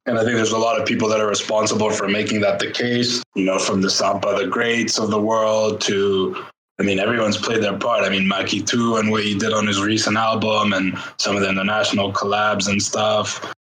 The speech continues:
Yeah, I think there's a lot of people pushing in a lot of directions, and that's kind of what we need. So, yeah, so I would say overall positive, a lot of potential and glimmers of hope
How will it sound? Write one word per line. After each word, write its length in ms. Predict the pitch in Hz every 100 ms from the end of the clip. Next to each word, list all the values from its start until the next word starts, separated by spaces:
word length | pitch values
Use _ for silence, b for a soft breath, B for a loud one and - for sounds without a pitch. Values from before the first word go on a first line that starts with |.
| _
Yeah, 160 | 135 160
I 80 | 117
think 140 | 117
there's 160 | 110 104
a 40 |
lot 200 | 107 120
of 100 | 120
people 240 | 120 101
pushing 380 | - 117 113 110
in 60 | 101
a 100 | 104
lot 180 | 104 107
of 240 | 95 95 -
directions, 640 | 104 113 113 - 95 95
and 100 | 101
that's 140 | 104
kind 200 | - 104
of 60 | 98
what 160 | 98 98
we 80 |
need. 420 | 92 95 117 123 B B - -
So, 840 | - 117 113 113 113 110 110 -
yeah, 160 | 160 139
so 160 | 123 127
I 20 |
would 140 | 123
say 340 | - 131 123 123
overall 440 | 123 123 120 113
positive, 680 | - 113 110 110 110 104 101 B B -
a 40 |
lot 160 | 110 120
of 120 | 113
potential 800 | - - 113 107 104 107 107 104 - 110
and 240 | 101 95
glimmers 380 | 92 113 110 98
of 140 | 95
hope 440 | - 113 113 -